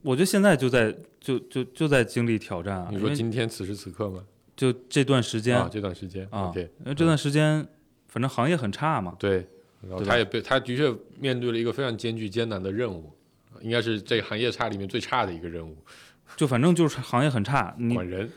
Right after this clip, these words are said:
Speaker 1: 你，你，你，你，你，你面对的所有情况都特别 tough。
Speaker 2: 嗯。
Speaker 1: 啊，然后你根本就不知道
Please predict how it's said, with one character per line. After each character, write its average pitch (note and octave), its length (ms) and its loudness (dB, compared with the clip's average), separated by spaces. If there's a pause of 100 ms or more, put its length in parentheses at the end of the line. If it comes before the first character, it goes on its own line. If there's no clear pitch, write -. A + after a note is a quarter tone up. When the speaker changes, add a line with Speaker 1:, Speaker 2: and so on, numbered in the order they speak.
(160)
Speaker 1:
你， B2 200 0
你， B2 280 -2
你， B2 240 0
你， B2 240 0
你， A#2+ 360 -2 (340)
你 C3+ 100 -6
面 D3+ 200 6
对 D3 120 6
的 C3+ 100 6
所 B2 180 4
有 C#3+ 80 8
情 A2 200 0
况 A2 200 0
都 A2 80 2
特 A2 160 -4
别 G2+ 140 -2
tough。 G2 300 -4 (260)
Speaker 2:
嗯。 G2 320 -6 (160)
Speaker 1:
啊， F#2 240 -6 (520)
然 G#2+ 140 -2
后 A#2 80 2
你 A2+ 80 4
根 D3+ 140 6
本 E3 60 8
就 C3 80 4
不 A2 100 0
知 A#2 80 4
道 G#2 340 2